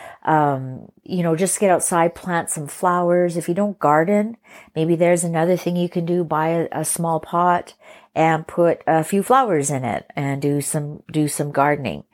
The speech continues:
So spring is coming. So start to think of some ideas, some things that would just change your life a little bit, just enough to make your brain interested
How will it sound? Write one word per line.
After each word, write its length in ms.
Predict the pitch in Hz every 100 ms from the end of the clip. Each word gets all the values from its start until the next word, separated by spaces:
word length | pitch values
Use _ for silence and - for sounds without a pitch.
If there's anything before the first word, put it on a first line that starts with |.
| - - -
So 140 | 170
spring 340 | 170 - 277
is 140 | 285 -
coming. 340 | 220 208 208
So 160 | 196 190
start 400 | - 202 220 -
to 100 | 233
think 300 | - 196 196
of 140 | 175
some 260 | - 190 208
ideas, 540 | 214 202 185 185 175
some 240 | - 196 240
things 680 | - 175 151 160 196 196 _ - - -
that 440 | - 170 170 165 -
would 320 | 170 170 -
just 340 | - 247 -
change 380 | - 214 214 214
your 100 | 214
life 380 | 196 180 185 175 -
a 80 | 170
little 380 | 170 180 175
bit, 260 | 170 156 -
just 260 | 185 - 262
enough 540 | 240 190 175 196 - _ _ -
to 120 | 165
make 280 | 170 175 -
your 100 | 180
brain 340 | 180 165 151
interested 960 | - 254 247 185 151 - 143 131 147